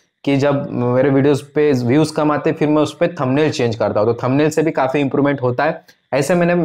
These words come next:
पाँच छः वीडियो को इम्प्रूव किया था जिससे मेरे व्यूज़ काफ़ी बढ़ गए। तो ऐसा आप ट्राई करना, सीटीआर आपको ध्यान रखना है कि दस परसेंट से ऊपर चाहिए। और ऑडियंस रिटेंशन भी इसी पे वर्क करता है। तो ये दो बड़े मेन फैक्टर है,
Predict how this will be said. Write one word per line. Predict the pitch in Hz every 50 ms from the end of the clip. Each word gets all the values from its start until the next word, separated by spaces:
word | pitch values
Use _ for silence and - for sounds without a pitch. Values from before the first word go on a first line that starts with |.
| - - - -
पाँच | 139 127 131 127 - -
छः | - - 151
वीडियो | 151 147 143 151
को | 147 151 165 170 147
इम्प्रूव | 135 123 117 143 156 151
किया | 151 - 160 156 147
था | 151 160
जिससे | 143 131 127 - 151
मेरे | 143 143 151 160
व्यूज़ | 147 127 120 135 151 160 156 -
काफ़ी | - 123 110 - - 147
बढ़ | 131 113 107 104
गए। | 101 104 95 - - _ _ _ - - _ _ _ _ _ _ -
तो | - 131 127 127 131 127 113 - - - _ _ _ _ - 120
ऐसा | 143 - - 180 175
आप | 170 175 - -
ट्राई | - 147 147 160 160
करना, | 160 170 151 160 165 175
सीटीआर | 170 175 - 143 135 127 - 156 156 156 165 156 - - - - - _ - -
आपको | 123 127 120 - - 156 151
ध्यान | 131 127 127 135 143
रखना | 147 139 139 147 139
है | 139
कि | 135 170
दस | 160 147 - - 139 139 135 - -
परसेंट | 139 127 123 - 139 135 127
से | - 160
ऊपर | 147 - - - 123 120 117
चाहिए। | - - 107 101 101 104 - - _ _ _ _ _ _ _ _ _ _ _ - -
और | - 156 - - -
ऑडियंस | 117 123 135 147 165 175 170 180
रिटेंशन | 175 165 170 175 170 165 170 165 160 156
भी | 156 180 190 180 185 - - - _ _ _ -
इसी | - 139 131 - 185
पे | 175 190
वर्क | 180 156 165 160 160 -
करता | 165 156 151 170
है। | 170 170
तो | 175
ये | 160 160 151
दो | 131 139 156 170
बड़े | 170 147 127 123 139 143 165 170
मेन | 165 156 156 151
फैक्टर | 151 - 147 131 - - 143 147
है, | 156 151 143